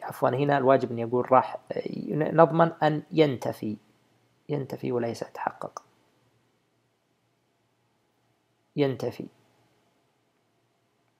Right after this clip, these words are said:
زين، يجب أن نضع شرط لوب وت-، نضمن أن ينتفي هذا الشرط بعد عدد محدد من عمليات التكرار. زين، إذن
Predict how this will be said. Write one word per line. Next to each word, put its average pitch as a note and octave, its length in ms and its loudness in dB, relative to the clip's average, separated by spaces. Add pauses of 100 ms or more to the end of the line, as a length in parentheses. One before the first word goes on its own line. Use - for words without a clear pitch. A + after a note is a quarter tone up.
(260)
زين، B2 300 -8 (720)
يجب D#3 280 8
أن C3 260 4
نضع D#3+ 240 12
شرط - 320 8
لوب E3 280 8
وت-، D3 140 4
نضمن E3 540 10 (140)
أن D#3+ 100 4
ينتفي F#3 540 6
هذا F3 160 10
الشرط F#3+ 380 6
بعد C#3 200 8
عدد D3 240 4
محدد C#3+ 400 4
من B2 100 -4
عمليات B2 440 2
التكرار. - 460 0 (1000)
زين، C#3 300 2 (440)
إذن A3+ 380 12